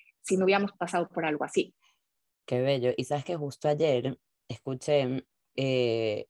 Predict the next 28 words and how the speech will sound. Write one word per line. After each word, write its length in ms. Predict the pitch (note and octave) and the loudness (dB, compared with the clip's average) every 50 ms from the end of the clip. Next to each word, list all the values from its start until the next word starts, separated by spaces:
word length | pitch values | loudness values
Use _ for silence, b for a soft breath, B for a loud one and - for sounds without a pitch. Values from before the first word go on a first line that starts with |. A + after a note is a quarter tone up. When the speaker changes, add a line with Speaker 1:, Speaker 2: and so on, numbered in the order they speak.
| _ _ | _ _
Speaker 2:
una 200 | - B2+ C3+ C3+ | -4 -2 -2 -2
frase 320 | C3 D3 D3 C#3+ - C3+ B2 | 0 0 -2 0 0 -2 -2
que 80 | B2 | -2
me 100 | B2 B2 | -2 -2
encantó 480 | A#2 A#2 B2+ A#2+ B2 B2 C#3 C#3+ C3 B2 | -4 -4 -2 -2 -2 0 0 2 2 2
y 80 | A#2 A2+ | 0 -2
siento 280 | - B2 B2 C3 C3+ | -4 -6 -6 -6 -4
que, 200 | C#3 C3+ B2 - - _ | -2 -2 -2 -4 -6 _
que 80 | - B2 | -6 -6
aplica 580 | A2+ - B2+ B2+ B2 - C3 C3 C#3 C#3 - _ _ _ _ _ _ _ _ | -4 -2 -2 -2 0 2 2 2 2 2 0 _ _ _ _ _ _ _ _
perfecto 440 | - B2 B2 - - C3+ C#3 - C3+ | -8 -8 -6 -6 -6 -6 -2 -2 -2
acá, 260 | C3 - D3 C#3 A#2 | 0 2 2 2 2
que 140 | - - B2+ | 2 0 0
dice, 300 | C3+ D#3 D3 - B2+ - - _ _ _ _ b b b b b b b | 0 0 0 -2 -4 -6 -8 _ _ _ _ b b b b b b b
o 20 | - | -2
sea, 160 | - C#3 C3+ | -2 0 2
la, 200 | C3 C3 B2+ - - | 2 2 2 2 -2
la 140 | B2+ C3 | -4 -2
persona 260 | B2+ B2 A#2+ C3 C3+ C3 | -2 -2 -4 -4 -6 -6
está 180 | - - D#3+ | -2 0 0
diciendo 640 | D#3 D3+ D#3 D3 - D#3+ D3+ C#3+ C3 B2 A#2+ B2 B2 | 0 0 -2 -2 -2 -2 -2 0 -2 -2 -4 -6 -4
que 320 | - B2+ B2 B2 - - _ - | -2 -2 0 0 -2 -6 _ -6
es 120 | C#3 C#3 | -4 -4
imposible, 920 | E3+ E3+ D#3+ - C#3+ C#3 - - E3 D#3 D3 C3 B2 B2+ C3+ D3 - - _ _ _ _ _ _ _ _ _ _ _ _ _ _ _ - | -2 -4 -2 -2 -2 -2 0 0 0 0 2 2 2 2 2 2 0 -2 _ _ _ _ _ _ _ _ _ _ _ _ _ _ _ -4
eh, 460 | - B2+ C3 B2+ B2+ B2 A#2+ - - - | -2 0 0 2 2 0 0 -4 -6 -6
impedir 360 | C#3+ C3 B2+ C#3 C#3 C#3+ C#3 | -4 -4 0 0 2 2 2
el 100 | D#3+ D#3+ | 0 -2
sufrimiento, 840 | - F#3 D#3+ - A#2 A2 B2 D3 E3 D#3 B2+ G#2+ - - G#2+ A2 | -4 -6 -6 -6 -4 -2 0 0 0 0 0 -2 -4 -8 -10 -10